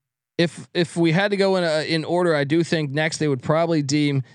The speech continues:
East Carolina the, i-, as in contention to, to win the, uh,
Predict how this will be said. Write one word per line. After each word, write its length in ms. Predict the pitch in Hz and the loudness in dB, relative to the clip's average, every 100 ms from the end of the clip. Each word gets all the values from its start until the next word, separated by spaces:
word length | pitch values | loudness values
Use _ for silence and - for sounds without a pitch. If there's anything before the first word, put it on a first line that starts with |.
| _ _ _ _ _ - | _ _ _ _ _ -2
East 200 | 156 147 | 0 2
Carolina 680 | 170 156 135 135 151 170 - _ _ _ _ _ _ _ _ _ _ | 0 0 0 0 0 0 -4 _ _ _ _ _ _ _ _ _ _
the, 960 | 123 131 127 127 123 120 120 117 110 117 - _ _ _ _ _ _ _ | -6 -2 0 0 -2 -2 -2 -2 -2 -4 -8 _ _ _ _ _ _ _
i-, 180 | 120 - | -4 -2
as 280 | 131 131 127 | -2 -2 0
in 160 | 135 123 | -2 0
contention 600 | 131 143 139 139 151 135 | -2 0 0 0 0 0
to, 180 | 135 117 | -2 -2
to 140 | 135 | -2
win 280 | 120 131 135 | 0 0 0
the, 220 | 127 123 | -2 0
uh, 360 | 120 110 101 | 0 0 -2